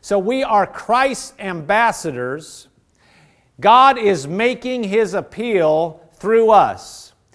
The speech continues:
We speak for Christ when we plead,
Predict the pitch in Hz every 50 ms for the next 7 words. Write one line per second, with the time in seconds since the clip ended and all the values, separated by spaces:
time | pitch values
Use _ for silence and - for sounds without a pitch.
0 | _ _ _ _ 135 170 233 262 262 240 - - - - 247 254 254 202 - -
1 | - 196 202 190 - - - - 220 262 269 247 208 185 180 - - - 156 151
2 | 190 214 202 185 175 175 226 254 254 247 247 - - 202 202 185 175 170 165 170
3 | 165 165 165